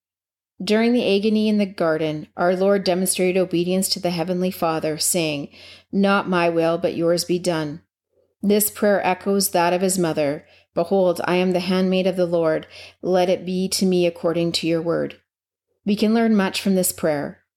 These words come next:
Sometimes prayers can slip into being demands for God to fulfill emotional and material needs in us or our loved ones. Feelings of rejection or even anger may surface when things don't go according to those plans.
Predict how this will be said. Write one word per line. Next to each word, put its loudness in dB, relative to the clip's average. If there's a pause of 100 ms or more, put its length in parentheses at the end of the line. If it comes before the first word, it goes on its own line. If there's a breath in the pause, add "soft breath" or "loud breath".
(340)
Sometimes 0
prayers 0
can 0
slip -2
into 0
being 0
demands 0
for -4
God 0
to -4
fulfill 0
emotional 0
and 0
material 0
needs 0
in 0
us -2
or 2
our 2
loved -2
ones. -6 (640 soft breath)
Feelings 2
of 0
rejection 0
or -2
even 0
anger 0
may 0
surface 0
when 0
things -2
don't -2
go 0
according -2
to -10
those -2
plans. -6